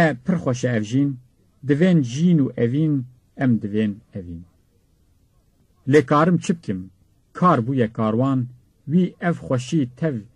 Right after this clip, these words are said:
ji kê re berdan. Karwan li pêy hev, em diçin yekser, çi qas dijwar e çûna bê veger. Ta ku jîndarim divêm dilşadî,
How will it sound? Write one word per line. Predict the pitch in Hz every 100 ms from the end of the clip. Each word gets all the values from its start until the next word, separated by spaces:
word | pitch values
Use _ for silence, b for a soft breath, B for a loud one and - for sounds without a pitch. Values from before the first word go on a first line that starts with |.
| _ -
ji | 120 -
kê | 147 147
re | 110 95 -
berdan. | - 87 85 85 _ _ _ _ _ _ _ _ _ _ _ _ _ _ _ _
Karwan | 120 123 147 135
li |
pêy | 127 147 135
hev, | 147 127 -
em | - 131
diçin | 120 - 147
yekser, | 123 151 - 139 131 123 _ _
çi | - -
qas | 127 113
dijwar | - 107 113 110
e | 107 98 _ _
çûna | - 131 110 95 87 _ -
bê | 101
veger. | 87 85 87 90 _ _ _ _ _ _ _ _ _ _ _ _ _ _ _
Ta | - 220
ku | 220 147
jîndarim | 139 151 165 185 170 143 117
divêm | 135 165 160 120
dilşadî, | 120 - 135 131 165 180